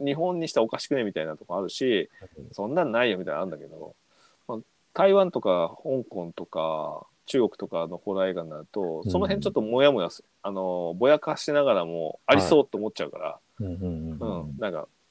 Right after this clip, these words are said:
Speaker 1: 面白いよね。
Speaker 2: うん。
Speaker 1: うん。はい。まあ、ちょっと夏のような話になりましたけど、ちょうどよく。
Speaker 2: そうですね。ちょっと涼しい気分に。
Speaker 1: え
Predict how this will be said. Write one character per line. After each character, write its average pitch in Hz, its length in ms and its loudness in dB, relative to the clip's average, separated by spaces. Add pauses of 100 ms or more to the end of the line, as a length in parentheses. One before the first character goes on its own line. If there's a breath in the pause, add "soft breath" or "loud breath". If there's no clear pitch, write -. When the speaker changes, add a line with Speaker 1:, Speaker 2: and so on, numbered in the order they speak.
(160)
Speaker 1:
面 98 320 -6
白 82 160 -8
い 65 40 -12
よ - 80 -18
ね。 98 220 -20 (280)
Speaker 2:
う 98 40 -8
ん。 - 20 -8
Speaker 1:
う 85 40 -8
ん。 78 640 -12 (1600 soft breath)
は 107 160 2
い。 85 140 -2 (240)
ま 147 80 4
あ、 143 40 8
ち - 60 4
ょ 143 40 10
っ - 20 6
と 110 80 6
夏 123 260 4
の 147 240 6 (120)
よ 156 260 6
う - 20 6
な 101 80 2
話 104 320 -2
に 82 60 -8
な 85 80 -10
り 104 80 -6
ま 110 80 -8
し - 40 -12
た - 80 -6
け - 60 -6
ど、 - 40 -12
ち - 80 -6
ょ - 20 -2
う - 20 -2
ど 180 80 12
よ 165 60 12
く。 120 60 12
Speaker 2:
そ 101 40 10
う - 40 10
で - 40 2
す 117 80 6
ね。 131 140 12
ち - 100 8
ょ 147 40 10
っ - 20 4
と 110 100 4
涼 117 320 12
し 101 300 6
い - 20 -4
気 98 140 2
分 85 180 2
に。 120 80 4
Speaker 1:
え 95 240 4